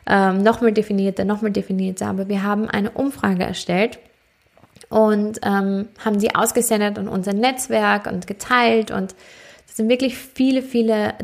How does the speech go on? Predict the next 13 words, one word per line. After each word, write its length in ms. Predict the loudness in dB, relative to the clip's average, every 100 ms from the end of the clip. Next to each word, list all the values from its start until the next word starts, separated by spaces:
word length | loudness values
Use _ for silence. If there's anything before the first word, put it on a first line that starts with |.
| 0
detaillierte 720 | 2 2 4 4 2 -2 0
Antworten 600 | -2 0 0 0 0 -2
auch 180 | -2
zurückgekommen 840 | -2 -2 -4 -4 -6 -2 0 0 -2
und 220 | -4 -2
wir 120 | -2
haben 200 | -2 -4
einfach 320 | -4 -4 -6
so 320 | -6 -2 0
ein 180 | 2 0
gutes 380 | 0 0 0 -4
Verständnis 880 | -6 -4 2 2 2 0 -2 -2 -8 -20 -20 -20 -20 _ 2
über 640 | 4 6 6 4 4 0